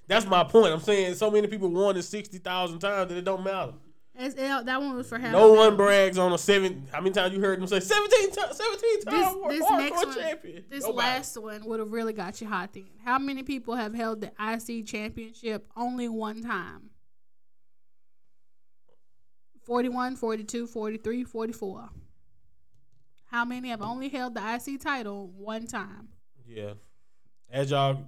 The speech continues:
Speaker 1: that, there you go right there. I'm not even gonna answer.
Speaker 2: That was for a million dollars.
Speaker 1: I'm not even gonna answer. I'm just gonna leave that one for y'all. I'm not
Speaker 2: It
Speaker 1: even gonna answer. They just show y'all that I was gonna lose either way.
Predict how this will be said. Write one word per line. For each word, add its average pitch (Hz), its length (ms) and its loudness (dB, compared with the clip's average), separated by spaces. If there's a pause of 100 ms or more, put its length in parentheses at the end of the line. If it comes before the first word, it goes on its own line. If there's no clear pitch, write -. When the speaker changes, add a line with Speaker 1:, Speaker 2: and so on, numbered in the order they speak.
(160)
Speaker 1:
that, 135 180 -2
there 139 140 2
you 165 120 -2
go 175 200 2
right 147 180 2
there. 156 100 -2
I'm 151 100 -2
not 160 140 0
even 147 120 -4
gonna 135 180 -2
answer. 156 160 -4
Speaker 2:
That 247 140 0
was 311 140 2
for 269 140 -2
a 233 60 -4
million 254 400 -4
dollars. 202 420 -6
Speaker 1:
I'm - 60 -12
not 185 140 4
even 180 100 0
gonna 165 200 2
answer. 143 180 0
I'm 139 60 -8
just 151 160 -10
gonna 143 180 -4
leave 151 220 -4
that 156 140 0
one 147 120 -8
for 151 100 -12
y'all. 110 300 -6
I'm 117 60 -12
not 135 180 -4
Speaker 2:
It - 20 -2
Speaker 1:
even 135 120 -4
gonna 139 280 -4
answer. 147 200 -10 (160)
They 127 120 -6
just 135 220 -6
show 156 200 2
y'all 139 380 2
that 120 200 -6 (160)
I 147 160 2
was 147 140 -2
gonna 139 240 0
lose 139 320 -2
either 135 200 -4
way. 120 240 -4